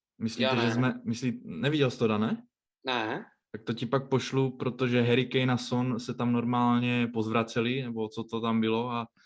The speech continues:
Speaker 1: všichni tam byli úplně chcíplí, tak si říkám, jestli i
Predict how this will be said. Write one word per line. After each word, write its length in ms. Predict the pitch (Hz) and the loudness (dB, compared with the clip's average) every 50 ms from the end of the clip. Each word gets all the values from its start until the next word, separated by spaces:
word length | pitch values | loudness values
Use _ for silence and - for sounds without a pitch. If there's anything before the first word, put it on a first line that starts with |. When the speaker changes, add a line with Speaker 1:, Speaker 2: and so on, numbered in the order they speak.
| - - _ _ _ | -20 -20 _ _ _
Speaker 1:
všichni 280 | - - 110 110 127 120 | -8 -6 -2 0 0 2
tam 140 | 120 120 | 2 4
byli 120 | 120 120 123 | 4 4 4
úplně 340 | 117 113 120 127 127 123 117 | 2 2 0 0 0 0 -2
chcíplí, 500 | - - - 120 113 - 120 120 123 120 | -2 -2 -2 -2 0 0 2 2 2 2
tak 200 | 123 117 - - | 0 -2 -2 -4
si 120 | - 117 | -4 -2
říkám, 340 | 113 120 117 - 123 123 123 | 0 0 2 2 2 4 4
jestli 280 | 117 120 - - 127 | 2 0 0 -2 -2
i 340 | 123 - - 113 117 120 117 | -2 0 0 0 0 0 0